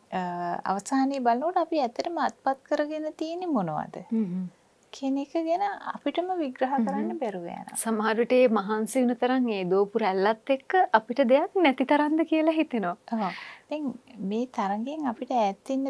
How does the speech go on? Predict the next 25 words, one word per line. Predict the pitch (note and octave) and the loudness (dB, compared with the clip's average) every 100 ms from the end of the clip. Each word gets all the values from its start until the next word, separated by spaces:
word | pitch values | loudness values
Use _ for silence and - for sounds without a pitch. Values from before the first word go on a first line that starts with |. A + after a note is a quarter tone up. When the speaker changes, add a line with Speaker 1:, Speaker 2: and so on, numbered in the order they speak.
| A#3 | -2
Speaker 1:
බැරි | G3 G#3 A3+ | -4 -2 -4
බව | A#3 A#3+ C4 F4+ A#4 B4 A4 - _ - | 0 2 2 0 0 -6 -8 -14 _ -4
අපිම | G3 - F4 F#4 F#4+ F4+ | -4 2 4 4 0 -2
තමයි | F4 F#4 F4 | -2 0 0
හදාගෙන | A#3+ A#3 A#3 A#3 A#3+ | 0 0 -2 -4 -6
තියෙන | C4 C#4+ D#4 | -6 -8 -6
මතය. | G3+ - - - - | -8 -8 -12 -12 -4
Speaker 2:
හ්ම්. | G#3 F#3+ F#3+ F3+ E3+ _ _ - - | -4 -2 -4 -4 -8 _ _ -20 -10
Speaker 1:
මේ | F3+ | -8
තරඟෙන් | F#3 G3 F3+ F#3+ E4+ D4+ | -4 -4 -2 -4 -2 -2
ඈත් | A#3+ - | -2 -4
වෙන්න | D4 D4+ | -6 -6
බෑ. | A#3 | -6
එහෙම | F#3 F3+ G#3 | -6 -4 -4
ඈත් | G#3+ F#3 - | -2 -4 -6
වෙලා | C4 D4+ | -6 -8
අපිට | - C4+ B3+ | -8 -10 -6
ජීවත් | A#3 A3+ B3+ B3+ | -4 -4 -6 -6
වෙන්න | F#4 F#4 C#4+ | -4 -2 -2
බෑ | F#3+ E3 - - - - G#3 F#3 | -2 -6 -10 -18 -20 -20 -18 -16
කියලා. | - F3 E3 F#3 | -10 -8 -8 -8
නමුත් | G3 G#3+ E4 _ _ - | -6 -6 -6 _ _ -18
සමහර | - G3+ G3 B3 C4+ | -10 -8 -4 -4 -2
අවස්ථාවල, | C#4 G3+ - - G#3+ G#3+ A3+ | -2 -2 -4 -6 -4 -4 -6
බොහොම | A3+ G3+ G3+ | -6 -6 -6